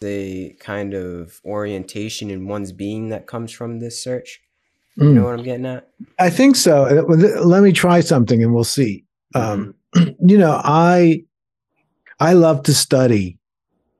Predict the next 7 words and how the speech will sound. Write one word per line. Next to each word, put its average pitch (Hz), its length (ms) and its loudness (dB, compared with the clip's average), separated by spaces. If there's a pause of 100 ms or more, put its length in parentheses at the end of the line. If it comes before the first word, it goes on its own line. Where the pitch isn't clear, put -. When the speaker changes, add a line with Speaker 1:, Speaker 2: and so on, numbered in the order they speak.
(460)
Speaker 2:
uh, 101 600 0 (200)
mystical 113 880 0 (240)
philosophies 107 960 0 (380)
and 92 480 -2 (100)
ideas. 98 680 0 (160)
And, 98 340 2
um, 90 400 -4